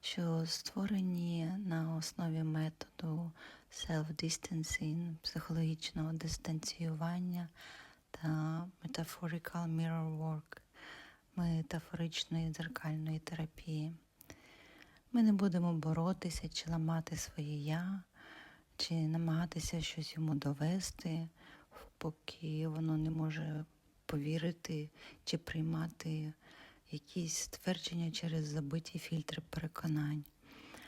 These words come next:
Але ми станемо свідками життя вашої найближчої людини і дозволимо серцю описати її. Подивіться на своє відображення у дзеркало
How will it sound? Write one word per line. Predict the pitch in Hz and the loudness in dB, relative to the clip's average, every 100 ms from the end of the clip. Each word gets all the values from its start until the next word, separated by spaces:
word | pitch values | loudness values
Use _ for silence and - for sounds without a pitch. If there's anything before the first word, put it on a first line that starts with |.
| - - - - | -16 -16 -20 0
Але | 170 165 | 4 4
ми | 165 180 | 4 0
станемо | - 175 165 165 165 | 0 2 4 4 0
свідками | - 185 - - 196 190 | -2 -4 -6 -2 0 2
життя | 175 180 - 185 180 175 180 180 | 0 -4 -2 0 0 -2 -4 -4
вашої | 180 175 - 180 | -2 0 0 0
найближчої | 175 175 156 170 - - 185 | 2 2 0 0 -2 0 0
людини | 175 160 185 196 180 175 - _ _ - - - - - | 0 0 2 2 0 -4 -8 _ _ -20 -20 -20 -16 -8
і | |
дозволимо | 135 147 143 147 156 151 | 0 0 2 2 4 2
серцю | 147 - 151 - - 165 | 0 0 -2 -2 -6 -6
описати | - - - 165 160 180 | -6 -6 -4 -6 -4 -4
її. | 160 160 151 160 - - - - - - - - - - - - | -2 -2 -2 -6 -10 -20 -20 -18 -18 -16 -14 -14 -16 -18 -20 -4
Подивіться | 202 208 214 - - 175 | 0 2 2 0 2 6
на | 160 160 190 180 | 6 6 4 4
своє | 165 165 165 160 | 4 4 4 4
відображення | 160 143 147 156 175 180 185 170 151 | 2 2 0 2 2 2 2 4 4
у | 156 | 2
дзеркало | 143 170 180 - - 160 165 | 2 2 2 -4 -4 -2 -2